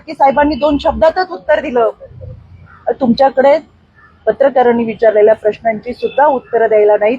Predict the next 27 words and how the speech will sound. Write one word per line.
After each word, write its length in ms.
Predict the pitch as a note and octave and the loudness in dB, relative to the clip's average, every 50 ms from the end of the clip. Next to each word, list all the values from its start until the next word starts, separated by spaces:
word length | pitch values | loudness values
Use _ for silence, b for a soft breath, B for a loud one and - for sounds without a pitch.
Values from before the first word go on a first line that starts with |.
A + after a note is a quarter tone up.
| - - | -4 -2
कारण 240 | A3 G#3 A3 G#3+ G#3 | 0 0 0 0 -2
की 220 | - C4+ D#4 E4 D#4 - - - - _ _ _ - | -4 -6 -6 -8 -8 -12 -20 -20 -20 _ _ _ -2
लग्नानंतर 600 | - A3+ G#3+ A#3+ C4 C4+ C4+ C4+ B3+ - B3 B3 | 0 0 2 2 2 2 2 0 -2 -2 -4 -4
तुम्ही 240 | - B3 A3+ A#3 A3+ - | -4 -6 -8 -6 -4 -4
कधी 180 | A3 A#3+ A#3+ | -6 -6 -6
सासरी 360 | - - - A3 F3 - A3+ | -4 -2 -2 -2 -4 -8 -10
गेलाच 380 | G#3+ F#3+ - G#3 A3+ B3+ - - | -2 0 2 2 2 2 0 -2
नाही. 220 | C4 C4 A#3 F#3+ F3 - - _ _ _ _ _ _ _ _ _ - | -4 -4 -4 -4 -8 -12 -18 _ _ _ _ _ _ _ _ _ -4
तुम्हाला 240 | B3 A#3 C4 C4 C#4 | -2 0 2 2 2
सासर 340 | C#4+ - B3 C4 - D#4+ D#4+ - | 2 0 -2 0 0 0 0 0
काय 260 | - C#4 B3+ B3 A#3+ | 0 0 2 2 0
असतं, 240 | B3 - _ C#4+ C#4+ | -2 -4 _ -6 -4
सासरची 500 | - - - - C4 C4 A#3+ - C4 B3 | -2 -2 -2 0 0 -2 -4 -4 -4 -2
लोकं 260 | B3 B3+ A#3 D#4 D#4 E4 | -2 -2 0 0 -2 0
काय 240 | D4+ C#4 C4 B3+ | 2 2 2 2
असतात, 280 | A3+ A#3+ - - C#4+ D4 - _ _ _ _ _ _ _ _ - | 0 -2 -2 -4 -4 -4 -4 _ _ _ _ _ _ _ _ -2
सासरची 400 | A3+ B3 B3 - C4+ A3+ - C#4+ | 0 0 0 0 -2 -2 -2 -2
नाती 300 | B3+ B3+ B3+ B3 - F4 | -2 -2 -2 -2 -4 -4
काय 220 | C#4 - C4+ B3+ A#3+ | -2 0 0 2 0
असतात, 320 | A3+ A#3 - - D4 D4+ D4+ - - _ _ _ _ _ _ - - - | 0 -2 -2 -2 -2 -2 -2 -4 -12 _ _ _ _ _ _ -20 -10 -6
किंवा 160 | C4 B3+ F#3+ | -2 -2 -2
सासरमध्ये 640 | - - C#4 B3+ D4 - E4 F4 D#4+ D4+ D#4 D#4 D#4+ | 0 0 0 0 0 0 -2 0 0 0 0 0 0
गेल्यानंतर 560 | C4+ C#4+ C#4+ C#4+ C#4 C#4 C#4 C4+ A#3+ D#4+ E4 | 0 2 2 2 2 2 0 0 0 -2 0
ज्या 100 | B3+ D4 - | 0 -2 -2
समर्पित 400 | - C#4 B3 C#4 D4+ - F4 C#4 | -2 -2 -2 -2 -2 -4 -8 -4
भावनेने 420 | A3 B3+ C#4 C4+ C#4 D#4+ G4 G#4 F#4+ | -2 0 0 2 2 0 0 2 0
आपण 320 | D#4+ C4+ - C#4+ C#4+ | 0 0 2 0 0